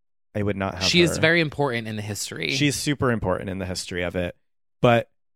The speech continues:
Speaker 1: I am just realizing now that Oops is not in this top ten.
Speaker 2: Yeah.
Speaker 1: Which, I mean, if we want to talk about important, like, obviously that has to be here too. So that's, like, kind of problematic. Also, neither is Stronger.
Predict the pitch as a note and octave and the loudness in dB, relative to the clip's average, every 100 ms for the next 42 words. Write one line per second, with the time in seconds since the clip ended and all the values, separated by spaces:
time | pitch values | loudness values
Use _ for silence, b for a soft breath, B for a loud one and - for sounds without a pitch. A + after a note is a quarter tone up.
0 | _ _ _ B2+ C3+ C3+ C3 B2 A#2+ B2 | _ _ _ 2 4 4 2 2 4 6
1 | A2+ A2+ G#2 G#2+ G2 G2+ C#3+ F3+ F3 _ | 6 6 2 0 0 2 2 0 -4 _
2 | _ _ _ _ - A#2 - B2 - - | _ _ _ _ -2 -2 2 2 0 -4
3 | G#2 G#2 G2 F#2+ F#2+ - F2+ - F2 G2 | -2 -2 -2 -4 -6 -6 -6 -6 -12 -14
4 | - _ _ _ _ _ G2 F2+ - _ | -20 _ _ _ _ _ -2 -2 -4 _
5 | _ _ A#2+ A#2+ - - - _ _ _ | _ _ 4 4 4 -8 -10 _ _ _
6 | _ _ - C3+ C3 A#2 B2 B2 A2+ A2 | _ _ 0 4 4 4 2 2 2 2
7 | G#2+ G2 F#2+ - G#2 F2+ F2+ F2 _ - | 4 2 0 0 0 0 -4 -6 _ -6
8 | G2+ - G2 G2+ F#2+ - F#2+ F2+ F2 F2 | -6 -2 -2 -2 -4 -4 -2 -2 -4 -6
9 | - - - F2 - - - - - A2+ | -10 -14 -14 -12 -12 -12 -12 -12 -6 0
10 | G#2 - F#2 F#2 - F#2 F#2 F#2 - _ | 0 -2 -6 -6 -6 -4 -4 -8 -14 _
11 | _ _ _ - - F#2+ F#2 F#2 F2 F#2 | _ _ _ -8 -2 0 0 0 -2 -6
12 | _ _ _ _ - D#3 G#3 A3 F3 D3 | _ _ _ _ 4 6 8 6 6 6
13 | G3 G3 D#3+ - - A2 F3 B2 D#2 D#2 | 6 6 6 2 2 2 2 2 0 -2
14 | F#2+ | -6